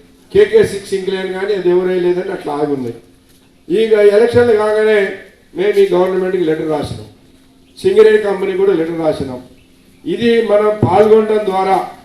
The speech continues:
మళ్ళీ చట్టం మార్చి రేపు పార్లమెంట్లో చట్టం మారి మరి సింగరేణికే ఇస్తామంటే వేరు. అప్పటిదాకా మారినప్పుడు ఆ బీజేపీ గవర్నమెంట్ అదే కంటిన్యూ అయితే, అదే చట్టం కంటిన్యూ అయితే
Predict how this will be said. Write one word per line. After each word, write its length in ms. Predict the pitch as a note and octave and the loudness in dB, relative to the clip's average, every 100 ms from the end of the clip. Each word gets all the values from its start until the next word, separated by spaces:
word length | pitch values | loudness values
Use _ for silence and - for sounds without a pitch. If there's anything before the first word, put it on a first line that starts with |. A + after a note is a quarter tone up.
| _ _ | _ _
మళ్ళీ 280 | G#2+ B2+ G3 | -16 -6 -4
చట్టం 460 | G3+ F#3 F3+ A3 G#3 | -2 -4 -2 -4 0
మార్చి 340 | G#3 G#3 G#3+ | 0 0 2
రేపు 460 | G3+ G#3 G#3 G#3 - - - - | 4 2 4 2 2 -8 -20 -4
పార్లమెంట్లో 580 | F3 G#3 G#3 G#3 G#3 G#3 | 0 2 2 2 2 0
చట్టం 440 | G3+ G3 G3+ G#3 G3 | 0 -4 0 0 2
మారి 420 | G3+ G#3 G#3 G#3 - - _ _ _ - | 4 6 4 0 -12 -20 _ _ _ -8
మరి 240 | F3+ G3 | -2 0
సింగరేణికే 640 | - F3+ G#3+ G#3+ G#3+ G#3+ G3+ | 0 2 2 2 2 4 2
ఇస్తామంటే 460 | - G#3+ G#3 A3+ | 2 0 0 4
వేరు. 340 | A3+ A#3 E3+ - - - _ _ _ - | 6 6 6 0 -10 -20 _ _ _ -4
అప్పటిదాకా 760 | G#3 B3 A#3+ A#3+ A#3+ A#3+ A#3 | 0 2 4 4 2 0 -2
మారినప్పుడు 800 | F#3+ A3 A3+ A3 G#3+ A3 G#3+ G#3+ - - _ _ _ _ _ _ _ - | -2 -2 0 -2 2 4 4 4 -4 -18 _ _ _ _ _ _ _ -8
ఆ 80 | E3+ | -4
బీజేపీ 520 | F#3 A3+ A#3 A3+ A3 | -2 0 4 4 4
గవర్నమెంట్ 460 | G#3 G#3+ G#3+ A3 G#3+ | 2 2 2 2 4
అదే 180 | G#3+ | 4
కంటిన్యూ 480 | G#3 F#3+ G3 A3 A3 | 2 -4 -2 0 4
అయితే, 480 | G#3 G#3 A3 E3+ - - F3 | 4 6 4 4 0 -10 -4
అదే 200 | G3+ A#3 | 0 0
చట్టం 380 | A3 G#3 G#3+ | 2 0 0
కంటిన్యూ 440 | G#3 F#3+ G3 G#3 G#3 | -2 -2 0 2 4
అయితే 520 | G3 G3 B3+ A#3+ | 2 2 0 -2